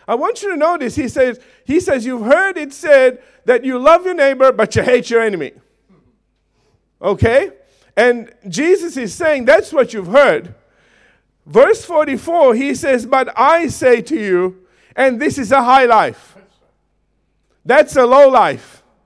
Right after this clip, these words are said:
Okay? He says, "But I say to you, love your enemies. Bless those who curse you. Do good to those who hate you. Pray for those who spitefully use you and persecute you." Oh, man.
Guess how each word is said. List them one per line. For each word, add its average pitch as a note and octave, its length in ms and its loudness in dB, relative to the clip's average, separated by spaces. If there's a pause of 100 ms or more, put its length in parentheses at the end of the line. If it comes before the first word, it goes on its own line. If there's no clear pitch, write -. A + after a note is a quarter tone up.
(480)
Okay? A#3+ 520 0 (260)
He C4 140 -4
says, B3+ 240 -4
"But B3 200 0
I D4+ 300 2
say C4 320 2
to D#4 160 -6
you, G3+ 320 -4 (220)
love C#4+ 340 4
your C4 160 0
enemies. D#3 600 -8 (720)
Bless C#4 360 2
those D4 320 0
who A#3+ 100 -8
curse B3 420 -2
you. E3 220 -8 (880)
Do D#4 280 -2
good C#4+ 260 -6
to C4+ 80 -2
those B3 260 0
who G3+ 120 -2
hate B3+ 380 -4
you. F#3+ 320 -4 (520)
Pray D4 340 4
for - 160 -2
those B3 300 0
who G#3+ 120 -8
spitefully B3 920 -4
use A3+ 460 -6
you A3+ 340 -8
and D4+ 180 -4
persecute B3 540 -4
you." C3 240 -12
Oh, E3+ 560 -4
man. F4 720 -12